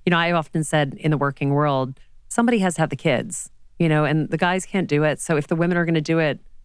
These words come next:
help us have the kids. You, you want them as badly as we do. And so let's do this together.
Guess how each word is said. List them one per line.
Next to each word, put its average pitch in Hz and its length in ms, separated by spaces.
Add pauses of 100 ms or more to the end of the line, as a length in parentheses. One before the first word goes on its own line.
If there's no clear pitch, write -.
help 196 200
us 320 140
have 220 220
the 240 60
kids. 233 420
You, 175 260
you 180 180
want 233 200
them 226 120
as 208 100
badly 196 360
as 180 120
we 190 140
do. 208 220
And 202 180
so 185 320
let's 190 320
do 196 180
this 214 220
together. 170 560